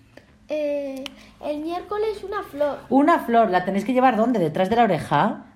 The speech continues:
Speaker 1: Creo que sí.
Speaker 2: Luego, en Soria, jueves y viernes es festivo.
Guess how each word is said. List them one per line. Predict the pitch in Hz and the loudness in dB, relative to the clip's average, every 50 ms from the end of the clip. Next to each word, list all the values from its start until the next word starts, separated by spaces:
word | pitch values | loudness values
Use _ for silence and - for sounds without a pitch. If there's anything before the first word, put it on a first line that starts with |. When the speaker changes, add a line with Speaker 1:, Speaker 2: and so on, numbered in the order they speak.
| _ | _
Speaker 1:
Creo | - 302 277 311 330 | -8 -4 -4 -4 -4
que | 370 403 381 | -6 -10 -12
sí. | - - 285 285 320 339 - - - - - - - - - - _ | -10 -8 -8 -8 -8 -8 -10 -12 -20 -20 -20 -20 -20 -20 -20 -16 _
Speaker 2:
Luego, | - 220 247 262 262 240 277 277 277 - | 2 4 6 6 6 6 4 4 4 4
en | - 220 214 208 214 | 2 2 2 2 2
Soria, | - 269 277 277 254 240 254 277 277 | 2 0 0 0 2 0 0 0 -2
jueves | 277 - - 233 233 240 247 254 262 254 - | -4 -6 0 2 2 4 4 2 0 0 -2
y | 226 | 0
viernes | 254 254 262 240 208 175 - | 2 2 2 2 0 -2 -2
es | 180 175 - | -4 -4 -4
festivo. | 196 175 - - - 269 285 262 254 262 330 427 - - | -4 -6 -4 0 2 2 4 4 4 2 2 2 -2 -10